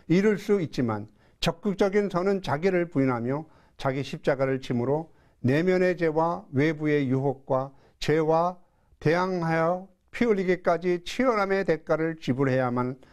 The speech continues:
이루어지는 선이기 때문입니다. 계시록 십이 장 십일 절에 하늘의 전쟁에서 무리한, 승리한 무리들은 어린 양의 피와 자기들이 증거하는 말씀으로 죽기까지 자기 생명을 아끼지 않았음을 말합니다.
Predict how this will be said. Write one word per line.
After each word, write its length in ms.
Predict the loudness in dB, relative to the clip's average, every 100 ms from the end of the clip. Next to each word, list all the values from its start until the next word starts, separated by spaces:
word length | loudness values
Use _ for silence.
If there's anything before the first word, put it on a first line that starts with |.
| _
이루어지는 720 | 0 2 4 2 2 2 2 0
선이기 460 | -2 0 0 0
때문입니다. 560 | 0 0 -2 -4 -8 -12 _ _ _ -20 _ _ _ _
계시록 380 | -2 0 -2 -2
십이 220 | -2 2
장 160 | 0
십일 280 | 0 -2 0
절에 240 | 2 2 2
하늘의 400 | 0 0 0 0
전쟁에서 520 | 0 0 0 0 0
무리한, 520 | 0 2 2 2 -4 -10 _ _
승리한 540 | -6 2 4 4 2 0
무리들은 560 | 0 0 2 0 -2 -12 _ _
어린 340 | 0 2 4 2
양의 300 | 2 0 0
피와 300 | 0 0 0
자기들이 540 | -4 -4 -2 0 0
증거하는 500 | 0 2 2 0 0
말씀으로 640 | -2 -2 -2 0 2 0 -6 -20 -20 -4
죽기까지 640 | -2 0 0 0 0 0
자기 260 | -2 -4 -4
생명을 460 | 0 0 2 0
아끼지 420 | 0 -2 -2 0
않았음을 480 | 0 0 -2 0 2
말합니다. 560 | 2 0 -2 -6 -12